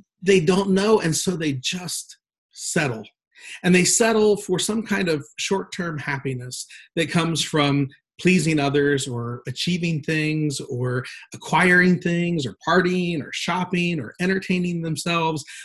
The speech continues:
all because they don't know how to find lasting joy. And, and I think we in the church are like that as well. We are, are, are, are, it's not talking about just about faithless people outside the church, but people who are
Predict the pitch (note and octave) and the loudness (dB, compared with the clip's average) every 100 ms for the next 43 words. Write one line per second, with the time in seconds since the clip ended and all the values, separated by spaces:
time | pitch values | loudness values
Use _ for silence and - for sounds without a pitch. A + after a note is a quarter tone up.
0 | - _ F#3+ A3 A#3+ F#3+ F#3+ E3 F3+ G3 | -20 _ 0 2 2 2 2 2 0 -2
1 | E3+ D3 G3 G3+ - G#3 A#3 A3 G3 - | -4 -6 -6 -8 -8 -6 -4 -2 -2 -4
2 | _ _ _ _ D#3 E3+ F#3+ - G3+ E3 | _ _ _ _ -2 0 0 2 4 6
3 | B2+ D3 G3+ D3+ G#2+ - _ _ _ - | 6 6 4 0 -4 -12 _ _ _ 2
4 | G3 F#3+ - - F#3 F3+ - _ _ _ | 6 6 4 4 6 4 0 _ _ _
5 | - D#3+ A3+ G3 D3 D3 G3+ G#3+ G3 G3 | -6 0 0 0 -4 0 2 4 2 0
6 | E3 D3 C3+ - F#3 E3+ - - - _ | 0 0 0 -4 -4 -6 -6 -8 -10 _
7 | _ _ - D#3 D3+ D#3 - D3 C3+ B2 | _ _ -4 0 2 0 -2 -4 -2 -4
8 | C3 A#2+ - _ _ - - - F#3+ G#3+ | -8 -10 -20 _ _ -20 -14 4 6 8
9 | G#3+ G3 - _ _ E3+ D#3+ - E3 D#3+ | 8 6 0 _ _ 0 0 2 0 2
10 | E3+ F3 - E3+ E3+ F3+ - G3 F#3 - | -2 -6 -6 -4 -2 -2 0 -2 -4 -6
11 | F3+ F#3+ E3+ D3 F3+ - E3+ C3 - G3 | -2 0 0 0 -2 -2 -4 -6 0 0
12 | F#3+ F#3 - D#3 C3+ D3 D3 E3 - F3 | 2 -4 -2 -4 -4 -6 -6 -6 -4 -4
13 | D#3 D3 E3+ D#3+ - C3+ - G#3 G3+ E3+ | -4 -2 -2 0 -2 0 2 2 2 2
14 | C#3 E3+ D#3+ | 2 4 2